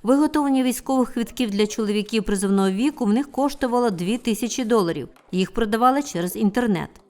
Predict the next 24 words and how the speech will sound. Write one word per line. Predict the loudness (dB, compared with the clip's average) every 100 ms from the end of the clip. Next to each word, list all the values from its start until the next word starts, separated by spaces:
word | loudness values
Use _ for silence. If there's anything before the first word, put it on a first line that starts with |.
| _
Коло | 2 4
їхньої | 2 2 0
шахрайської | 0 0 2 0 0 -2
діяльності | 0 2 0 0
було | 0 0
ще | 0 0
ширше. | 0 0 -2 -2 -6 -12 -16 _ _
Вони | 0 2
створювали | 0 0 0 2 2 0
фейкові | 2 0 0 0 0
інтернет-магазини | 0 0 0 0 0 0 0 0 0 -2
з |
продажу | -2 0 0 -2 -2
комп'ютерної | 0 0 -2 -2 0 0 0
та | -4
побутової | -6 -4 -2 0 0 0
техніки, | -2 -2 -4 -4 -8 -16 _
на | 2
яких | 4 0
покупці | 0 0 -2 0
оплачували | -4 -2 2 2 2 -2 0 0
за | 2 4
неіснуючий | 4 2 0 0 0 0 -2
товар. | -2 -2 0 -4